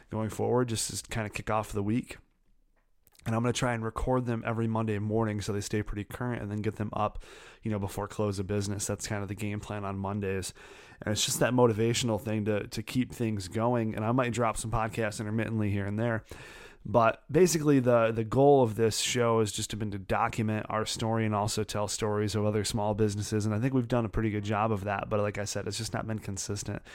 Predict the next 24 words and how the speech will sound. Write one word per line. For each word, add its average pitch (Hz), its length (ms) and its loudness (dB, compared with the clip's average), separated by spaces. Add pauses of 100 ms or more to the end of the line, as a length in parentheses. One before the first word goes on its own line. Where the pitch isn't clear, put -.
(440)
You 113 80 2
know, 107 80 4
we've, 107 220 4
we're 107 180 0
still 104 260 0
in 98 80 -2
the 95 80 -2
teens 104 420 0
as 92 120 -2
far - 180 -2
as 98 140 -2
episodes 98 520 -2
go, 98 260 0
and 98 120 -2
we 98 120 0
just 98 180 -2
need 101 180 -2
to 92 60 -12
do 98 160 -2
a - 20 0
better 101 240 -2
job 101 320 -4
at 98 100 -4
releasing 98 520 -4